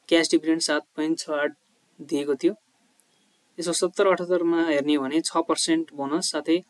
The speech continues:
चार पोइन्ट तिन दुई percent cash dividend, यानि कि छ, चार गरेर दस पर्सेन्ट चाहिँ, अ, dividend दिएको थियो। त्यसको पहिला पनि हेर्नुहुन्छ भने ट्वेन्टी पर्सेन्ट गर्दै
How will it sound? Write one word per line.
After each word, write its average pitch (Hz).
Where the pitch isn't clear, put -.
चार 170
पोइन्ट 185
तिन 156
दुई 151
percent 151
cash 151
dividend, 131
यानि 143
कि 165
छ, -
चार 160
गरेर 170
दस 170
पर्सेन्ट 165
चाहिँ, 151
अ, 131
dividend 143
दिएको 135
थियो। 190
त्यसको 165
पहिला 170
पनि 170
हेर्नुहुन्छ 147
भने 143
ट्वेन्टी 143
पर्सेन्ट 165
गर्दै 151